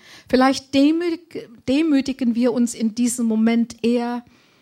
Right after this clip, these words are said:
und Gott kann endlich was mit uns anfangen. Ach, es gibt so viele Antworten. Auf alle Fälle sind sie nicht schlecht, weil Gott immer aus allen Situationen das Beste macht,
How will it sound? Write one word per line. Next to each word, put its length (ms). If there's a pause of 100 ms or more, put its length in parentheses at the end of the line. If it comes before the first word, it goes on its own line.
(200)
und 160
Gott 240
kann 180
endlich 400
was 180
mit 140
uns 180
anfangen. 680
Ach, 140
es 100
gibt 180
so 120
viele 360
Antworten. 560
Auf 140
alle 220
Fälle 380 (440)
sind 260
sie 400 (200)
nicht 360
schlecht, 400
weil 160
Gott 400
immer 360 (300)
aus 240
allen 300
Situationen 1120
das 540 (1000)
Beste 440
macht, 560